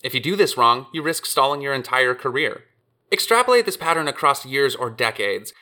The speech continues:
and the people who move up are the ones that treat the cops a certain way. Very naturally, you end up with entire news stations unwilling, or at the very least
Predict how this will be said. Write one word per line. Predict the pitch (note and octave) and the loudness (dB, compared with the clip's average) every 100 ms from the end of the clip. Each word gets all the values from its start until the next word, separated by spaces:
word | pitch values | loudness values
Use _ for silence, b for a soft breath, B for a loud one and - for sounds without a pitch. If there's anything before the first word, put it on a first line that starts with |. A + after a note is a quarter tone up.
| - | -8
and | D3+ | -6
the | |
people | D#3 G#3+ G#3 | -2 4 4
who | E3+ | 2
move | D#3 C#3+ B2 | -2 0 2
up | A#2 | 2
are | A#2+ | 0
the | A#2+ | 0
ones | B2 B2 | 0 -2
that | - - | -4 -6
treat | C#3+ C#3 | -6 -8
the | B2 | -4
cops | B2 A2 - | 0 0 -2
a | A2+ | -10
certain | - A2+ - G#2+ | -4 -4 -4 -8
way. | A2+ G#2+ C#2+ - _ _ _ _ | -8 -8 -8 -16 _ _ _ _
Very | - G3+ F3+ | 2 4 4
naturally, | D#3 F3+ - A2+ G#2 G#2 | 2 0 0 -2 -2 -4
you | D3 D3+ | -6 -2
end | E3 F#3+ | 0 0
up | |
with | F#3+ E3 | -2 -4
entire | C3 - E3 D3+ | -4 -2 -2 -2
news | C3+ C#3+ | -4 -6
stations | - G#2+ - A2+ - | -2 -2 -2 -8 -6
unwilling, | D#3 D#3 C#3 A2+ A2+ C#3 | -4 0 0 2 0 2
or | E3 | 2
at | D#3 F3 | 2 -2
the | D#3 | 2
very | F#3 | 2
least | C#3+ C3+ - | 2 -4 -10